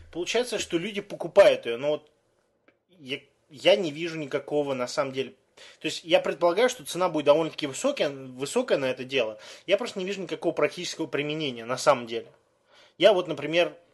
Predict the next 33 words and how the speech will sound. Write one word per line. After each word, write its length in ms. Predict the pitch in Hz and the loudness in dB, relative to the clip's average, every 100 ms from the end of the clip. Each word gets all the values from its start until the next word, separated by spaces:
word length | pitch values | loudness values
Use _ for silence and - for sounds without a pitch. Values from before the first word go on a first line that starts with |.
| - | -20
м, 360 | 165 147 139 135 _ _ _ | -18 -18 -20 -20 _ _ _
если 260 | 170 180 175 | -6 -4 -4
б, 60 | 131 185 | -6 -2
ну, 220 | 196 - | -2 -2
мне 200 | 139 160 | -4 -4
захотелось 400 | 139 143 147 165 | -4 -4 2 2
кресло, 300 | 165 254 - | 2 0 4
я 60 | 170 | 2
бы 80 | - | 0
купил, 240 | 151 165 | -4 -2
как 220 | 160 156 | 0 0
у 40 | 135 | -2
Вани 380 | 123 135 117 110 | 4 6 6 0
вот 160 | 113 | -16
здесь. 240 | 117 110 - | -16 -16 -10
Такая 320 | 117 131 117 | -4 2 4
Lazy 360 | 127 156 143 135 | 4 2 2 0
Boy 180 | 156 233 | 0 0
называется 420 | 185 135 131 135 | -2 -2 -2 -2
креслица. 540 | - 139 131 127 - | -2 0 0 -6 -4
Она 180 | 170 233 | 0 2
откидывается 600 | - - 254 196 147 - | 0 -2 -4 -4 -4 -6
и 40 | 131 | -6
так 240 | - - - - - | -6 -8 -20 -20 -10
удобная. 440 | 277 294 202 139 127 | 4 8 8 6 -2
На 120 | 156 | 0
нем 160 | 196 | 2
даже, 180 | 196 180 | 2 2
в 40 | 170 | 0
принципе, 400 | - 185 170 147 | -2 -4 -4 -10
подремать 500 | 156 147 156 175 180 | -6 -2 2 2 2
очень-очень 560 | 143 156 143 143 139 | -2 -4 0 -2 -2
хорошо. 440 | 127 - 131 - | -4 -2 -2 -6